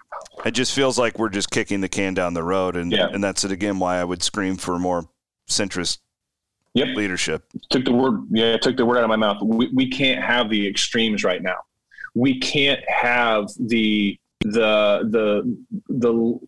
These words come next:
Speaker 2: extreme left branch of the Democratic Party saying, "Nope, we can't, we can't do this. We can't do this because, you know, we just, it's pollution."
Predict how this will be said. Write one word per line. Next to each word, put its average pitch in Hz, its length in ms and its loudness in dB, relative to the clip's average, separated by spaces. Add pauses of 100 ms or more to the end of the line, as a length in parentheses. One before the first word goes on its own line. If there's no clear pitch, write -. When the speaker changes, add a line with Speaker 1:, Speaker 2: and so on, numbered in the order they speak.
Speaker 2:
extreme 131 520 2
left 107 520 0
branch 107 920 0
of 104 320 2
the 107 100 0
Democratic 101 680 0
Party 98 300 0
saying, 98 260 0
"Nope, 143 220 2
we 151 140 4
can't, 170 380 -2
we 135 100 2
can't 147 280 -2
do 151 120 4
this. 147 260 2
We 127 80 0
can't - 240 -2
do 151 100 2
this 151 240 0
because, 123 480 0 (260)
you 120 80 2
know, 123 100 4
we 127 180 4
just, 127 240 0
it's 120 240 0
pollution." 131 540 2